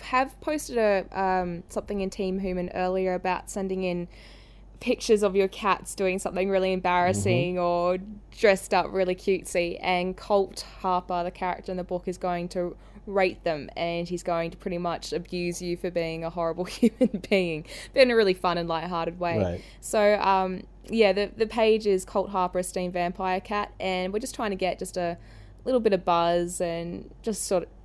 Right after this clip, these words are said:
Speaker 1: sort of sharing our love for cats everywhere.
Speaker 2: S-,
Speaker 1: Um,
Speaker 2: so everyone who
Speaker 1: yeah,
Speaker 2: wants to
Speaker 1: that's all
Speaker 2: find
Speaker 1: the
Speaker 2: it,
Speaker 1: gossip I have so
Speaker 2: it's, it's a
Speaker 1: far.
Speaker 2: Facebook page that we can find you on?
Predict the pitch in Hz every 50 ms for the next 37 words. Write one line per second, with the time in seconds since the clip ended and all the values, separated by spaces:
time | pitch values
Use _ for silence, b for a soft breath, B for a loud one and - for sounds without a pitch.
0 | - - - - - 202 175 175 - - 185 175 175 175 175 170 170 170 175 170
1 | 175 175 - 180 - - 196 - - - - 208 196 196 196 196 196 190 190 196
2 | 202 b b b b b b b b b b - - - - 190 190 185 185 185
3 | 185 185 123 131 127 127 127 127 123 123 120 123 120 120 - - 113 - 117 117
4 | 131 135 143 151 160 175 - 220 208 - 165 175 160 - - 135 - 120 123 -
5 | - 117 - 123 131 123 - - 156 151 - 165 156 165 180 180 - - - 139
6 | 104 - 143 147 147 151 147 151 151 143 - - 143 147 151 151 156 156 156 165
7 | 175 190